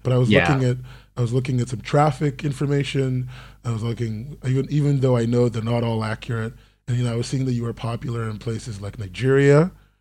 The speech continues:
Speaker 1: And, uh, I saw another, I saw you were also kind of popular in Indonesia, I believe. No, sorry, it was France and the, and the Philippines.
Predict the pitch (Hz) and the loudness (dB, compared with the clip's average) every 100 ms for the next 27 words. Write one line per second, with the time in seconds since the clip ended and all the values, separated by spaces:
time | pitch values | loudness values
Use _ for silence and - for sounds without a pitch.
0 | _ _ _ 120 113 113 110 107 95 - | _ _ _ -2 0 0 -2 -4 -8 -8
1 | 120 113 110 107 143 123 123 123 123 - | -4 -4 -4 -4 0 2 2 2 0 -2
2 | 143 127 120 123 127 123 123 113 - 123 | -2 0 0 0 -2 -2 -2 -2 -2 -2
3 | 123 120 117 110 - 117 110 104 - 139 | -2 -4 -2 -6 -6 -4 -4 -6 -2 2
4 | 127 120 127 147 165 196 233 - 175 170 | 4 6 6 6 8 6 4 2 4 4
5 | 196 180 160 135 120 110 - 135 123 107 | 4 6 6 8 6 2 -2 0 0 -2
6 | - - - _ - 127 123 117 107 - | -8 -12 -16 _ -2 4 6 6 2 -2
7 | - 131 127 139 127 151 135 123 104 98 | -6 2 2 4 4 6 4 4 -6 -8